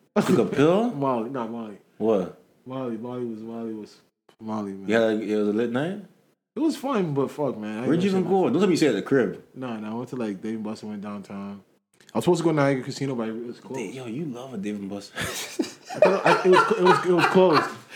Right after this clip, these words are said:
Speaker 1: Yo.
Speaker 2: Yeah.
Speaker 1: Yo, you don't think they're tired of seeing your face over there?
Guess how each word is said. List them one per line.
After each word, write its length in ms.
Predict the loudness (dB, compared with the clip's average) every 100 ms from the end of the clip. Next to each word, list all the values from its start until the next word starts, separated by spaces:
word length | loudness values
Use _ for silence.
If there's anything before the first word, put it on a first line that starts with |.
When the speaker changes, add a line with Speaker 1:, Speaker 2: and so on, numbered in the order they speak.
| -14 -12 -8 2
Speaker 1:
Yo. 840 | 6 8 10 10 8 6 4 -2 -8 -18 -20 _ _ _ _
Speaker 2:
Yeah. 260 | -10 -8 0
Speaker 1:
Yo, 280 | 6 6 6
you 60 | 4
don't 120 | 4
think 120 | 4
they're 100 | 4
tired 260 | 6 6 4
of 60 |
seeing 180 | 4 4
your 100 | 4
face 340 | 4 4 4
over 160 | 2 4
there? 340 | 4 4 0